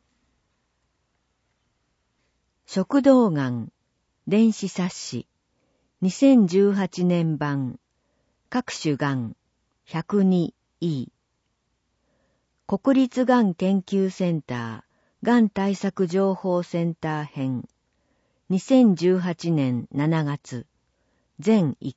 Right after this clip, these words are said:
巻、八十ページ。食道がんの検査と診断から、治療、経過観察など、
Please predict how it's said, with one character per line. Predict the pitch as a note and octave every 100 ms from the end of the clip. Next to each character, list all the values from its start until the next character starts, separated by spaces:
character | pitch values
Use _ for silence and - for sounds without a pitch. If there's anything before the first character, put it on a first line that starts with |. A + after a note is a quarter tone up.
| _
巻、 | - D#3+ B2+ C#3+ - _ _ _ _ -
八 | E3+ A3
十 | G3+ G#3 - -
ペ | E3+ C3
ー |
ジ。 | - - _ _ _ _ _ _ _ _ _ _ _ _ _ _ _ _ _ _ _ _ _
食 | - F#3+ C4
道 | C4 C4+ A#3
が | F3 D3
ん | C#3
の | C3+ B2+ - _ -
検 | A#3 G#3+
査 | - C#3
と | - A#2+ - F#3
診 | - F3+ E3+
断 | D#3 D3+ C#3+
か | C#3
ら、 | C3+ B2+ - _ _ _ _ _
治 | - E3+
療、 | F3+ F3+ D#3+ D3 - _ _ _
経 | A#3+ B3+
過 | B3 A#3+
観 | A#3+ A#3 G#3
察 | D#3+ - C#3
な | C3+
ど、 | B2 A2+